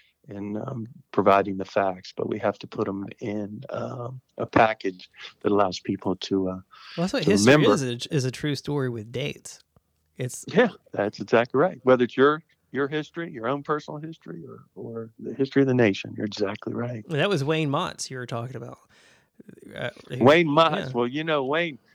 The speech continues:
Speaker 1: this was actually, um, Ambassador Larry Taylor. He,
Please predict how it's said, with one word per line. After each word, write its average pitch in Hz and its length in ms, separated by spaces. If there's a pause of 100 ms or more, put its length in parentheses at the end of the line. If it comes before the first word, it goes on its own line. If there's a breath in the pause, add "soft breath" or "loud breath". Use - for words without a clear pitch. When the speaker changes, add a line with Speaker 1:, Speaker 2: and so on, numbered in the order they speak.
Speaker 1:
this 185 180
was 233 100
actually, 196 540
um, 113 400 (200)
Ambassador 123 560
Larry 127 300
Taylor. 131 480
He, 110 140